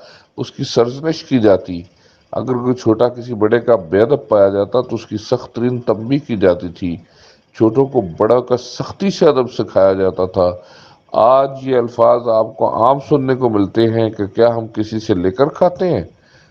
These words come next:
वो अपने घर खुश, हम अपने घर खुश। ये वो ख़तरनाक गलतियां हैं जो हमारे अपने अंदर पाई जाती हैं, इसको हम खुद तस्लीम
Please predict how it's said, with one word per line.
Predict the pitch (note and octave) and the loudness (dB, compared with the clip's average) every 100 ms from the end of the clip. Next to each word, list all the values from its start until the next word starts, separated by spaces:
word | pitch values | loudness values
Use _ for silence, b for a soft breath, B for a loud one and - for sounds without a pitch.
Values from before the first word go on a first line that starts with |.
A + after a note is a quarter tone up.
| _ E2 | _ -4
वो | F#2+ B2 | 2 4
अपने | A2 G#2 A#2+ C3 | 4 2 -2 0
घर | B2+ B2+ B2+ | 2 0 -4
खुश, | - B2+ - | -4 -4 -4
हम | A#2+ A2+ A2+ | -4 0 2
अपने | G#2+ B2+ C#3 | 0 0 2
घर | C3+ C3 | 2 2
खुश। | C3+ A#2+ - b b b b _ E2+ G2 | -2 -6 -10 b b b b _ -16 -6
ये | A#2 A#2+ | 2 2
वो | A2 A#2 A#2 | 4 2 0
ख़तरनाक | - G#2+ G#2+ G2 G2+ A#2 A2 G#2 | -2 -2 -2 -2 2 2 2 -2
गलतियां | G2+ F#2+ G2 G#2 | -2 -2 -6 -4
हैं | G2+ | -2
जो | F#2+ G2 | -2 -2
हमारे | F2 F#2+ G#2+ G#2 | 2 2 4 2
अपने | G#2 G2+ | 0 -4
अंदर | G2 F#2+ F#2 | -2 -2 -2
पाई | F#2+ F#2+ | 0 0
जाती | F#2 F#2+ - A2 | 2 0 0 -6
हैं, | B2 D3 D3 b b b - | -4 -2 -4 b b b -8
इसको | G#2 - B2+ | -8 -4 -2
हम | A2+ G#2 G2+ | -2 -4 -6
खुद | C3+ C3+ | -8 -6
तस्लीम | A2+ - G#2 A2 | -6 -4 -4 -4